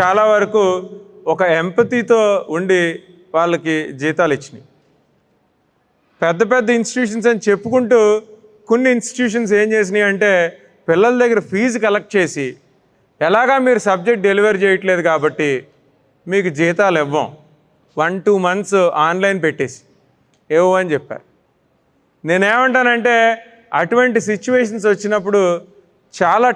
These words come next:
ట్యాక్ట్‌ఫుల్‌గా వర్క్ చేయాలి. ఒక యూనియన్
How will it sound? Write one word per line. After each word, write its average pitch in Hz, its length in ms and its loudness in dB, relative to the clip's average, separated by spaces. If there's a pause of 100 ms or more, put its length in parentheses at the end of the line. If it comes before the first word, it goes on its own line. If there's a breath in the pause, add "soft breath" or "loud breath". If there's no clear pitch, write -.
ట్యాక్ట్‌ఫుల్‌గా 214 560 0 (100)
వర్క్ 180 280 -2
చేయాలి. 185 360 2 (600 soft breath)
ఒక 185 220 0 (680)
యూనియన్ 269 400 2